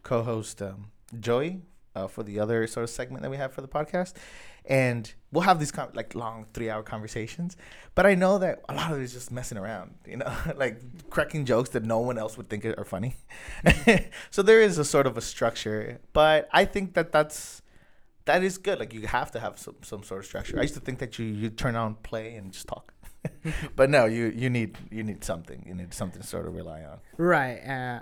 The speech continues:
Speaker 2: and again, back to, like, that conversation we had earlier about, like, not being super robotic. Like, okay, how do we make it feel so
Speaker 1: <laughs>
Speaker 2: unscripted?
Speaker 1: Yeah.
Speaker 2: But at the same time, you know, finding your voice, finding
Speaker 1: Yeah.
Speaker 2: how your show works.
Speaker 1: I'm st-, I'm still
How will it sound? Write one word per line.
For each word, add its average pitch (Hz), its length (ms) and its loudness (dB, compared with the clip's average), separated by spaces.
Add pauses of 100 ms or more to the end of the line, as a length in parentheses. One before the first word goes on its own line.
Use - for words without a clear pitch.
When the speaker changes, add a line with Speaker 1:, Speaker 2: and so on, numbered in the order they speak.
Speaker 2:
and 165 140 4
again, 147 300 0
back 127 240 -2
to, 160 100 -4
like, 123 200 -6
that 117 160 -8
conversation 127 520 -10
we 117 100 -12
had 123 200 -8
earlier 120 340 -6
about, 113 280 -10
like, 107 360 -12
not 120 180 -10
being 120 160 -8
super 120 320 -10
robotic. 113 340 -8
Like, 110 200 -14
okay, 120 200 -12
how 123 120 -12
do 143 60 -6
we 147 80 -4
make 139 220 -6
it 131 160 -8
feel 131 220 -4
so 127 540 -4
Speaker 1:
<laughs> - 40 -18
Speaker 2:
unscripted? 127 640 -8 (440)
Speaker 1:
Yeah. 113 60 -16 (400)
Speaker 2:
But 175 120 2
at 220 80 0
the - 60 0
same 214 200 2
time, 214 220 0
you 170 60 -4
know, 139 340 -4
finding 143 420 -2
your 131 200 4
voice, 110 360 -10
finding 160 240 -2
Speaker 1:
Yeah. 127 140 0 (220)
Speaker 2:
how 123 140 -4
your 117 500 -4
show 110 320 -8 (100)
works. - 320 -18 (180)
Speaker 1:
I'm 110 140 -6
st-, - 200 -14
I'm 95 120 -10
still 92 340 -10